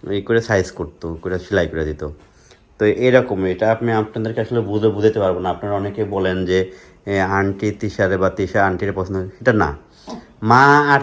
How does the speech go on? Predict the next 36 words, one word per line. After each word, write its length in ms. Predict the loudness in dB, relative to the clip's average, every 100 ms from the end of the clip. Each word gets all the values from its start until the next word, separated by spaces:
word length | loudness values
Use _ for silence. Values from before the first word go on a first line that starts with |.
| -2
তিশার 280 | -4 0 0
একটা 360 | 2 2 2 -2 -18 _ _
অভিমানের 560 | -4 4 8 8 6 4
সম্পর্ক 680 | 0 -2 0 2 2 0 -4
ছিল। 240 | -6 -6 -6 -6
অভিমানটা 560 | 0 6 8 8 6 4
বুঝেন, 500 | 4 4 4 2 0
যে 160 | 2 4
যাদের 260 | 4 4
সাথে 240 | 2 -6 -4
সম্পর্ক 600 | -2 -2 -2 0 2 0 -4 -20 -12 -4 0
ভারত 420 | 4 4 4 0
মানে 200 | 2 4
গভীরতা 440 | 8 10 10 8
বেশি 220 | 4 0 -2
থাকে, 400 | -4 0 0 -2 -12 -20 -20 -10 -2
এ, 120 | 2
তাদের 280 | 4 6 4
মধ্যে 220 | 4 4
কিন্তু 220 | 4 6
অভিমানটা 400 | 8 8 8 6
বেশি 240 | 4 2
থাকে। 380 | -2 -6 -6 -8 -12 _ _ _
হ্যাঁ, 220 | 0 2
মা 340 | 4 6 8 6
আর 60 | 4
তিশার 180 | 0 -2
সম্পর্ক 460 | -2 -2 -2 -4 -6
ছিল 180 | -2 2
ওরকম, 520 | 4 4 2 -6 -12 -18 _ -20 _ -4
যে 100 | 2
মাও 300 | 6 6 6
চুপ, 220 | 4 0 0
তিশাও 340 | -2 2 2 0
চুপ। 140 | -6 -8 -10 _ _ _ _ _ _ _ _ _ _ 0
হ্যাঁ, 340 | 2 2